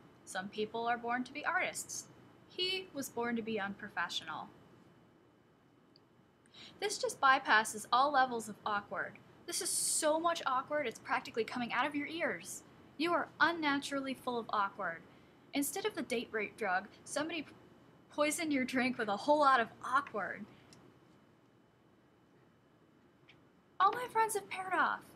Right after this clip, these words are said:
I have sixteen close friends, and they're all couples. So today, when I went to eat lunch with them, it wasn't like sixteen individual people, so much as eight two-headed people.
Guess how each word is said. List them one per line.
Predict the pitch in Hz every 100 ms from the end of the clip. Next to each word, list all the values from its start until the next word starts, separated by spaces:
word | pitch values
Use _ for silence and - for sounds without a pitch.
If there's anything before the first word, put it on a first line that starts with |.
| -
I | 339
have | 349
sixteen | - 453 - 440 403
close | 330 311 -
friends, | 240 220 226
and | 233
they're | 220
all | 254 262
couples. | 214 - 156 - - - - -
So | -
today, | 302 320 349 359 349
when | 294
I | 277
went | 294 330
to | 320
eat | 311
lunch | 262 254
with | 262 214
them, | 220 220 247 - -
it | 311
wasn't | 359 370 330
like | 294
sixteen | - 285 - - 262
individual | 247 233 226 220
people, | 214 226 214 202
so | 208 226
much | 226 226
as | -
eight | 240 247 - -
two-headed | - 262 220 175 156 -
people. | 170 - 113